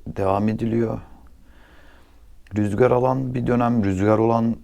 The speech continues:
bir zamanda giderseniz rüzgar da biraz sıkıntı çıkartıyor. Hatta bir yerde göreceksiniz ellerimiz dondu, hani onu göz-, daha doğrusu ona bakıyordum yani. Hareket etmeyecek şekildeydi.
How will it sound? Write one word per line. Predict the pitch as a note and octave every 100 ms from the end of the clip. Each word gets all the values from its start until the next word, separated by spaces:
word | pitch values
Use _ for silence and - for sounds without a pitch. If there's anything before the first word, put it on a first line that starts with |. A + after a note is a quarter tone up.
| -
bir | - F#2
zamanda | G#2 G#2+ A2 A2
giderseniz | A2 A2 A2 - F2 E2 E2+
rüzgar | F#2 G2 G2+
da | F2+
biraz | D2+ C#2
sıkıntı | - - - D2+ -
çıkartıyor. | - E2 E2 - G2 G2+
Hatta | G2 - F2 E2+ D#2+ E2+
bir | F2+
yerde | F#2 F2 F2+
göreceksiniz | F2 F2 E2 F2 F2+ - E2 D2
ellerimiz | C#2+ D#2 D#2+ D#2 E2 D#2+ - -
dondu, | E2 E2 D#2 D#2+
hani | D2 D2+ D2 C#2
onu | E2 E2
göz-, | D#2+ D#2 - - - - -
daha | E2+
doğrusu | D#2 C#2+ - E2 D#2
ona | D#2 E2+ F2+
bakıyordum | F2 - D2+ D2+ D2
yani. | C#2+ C#2+ C#2+ - - - -
Hareket | - D2+ -
etmeyecek | - F#2 G2 F#2+
şekildeydi. | G2+ - G#2+ G#2+ G#2+ A#2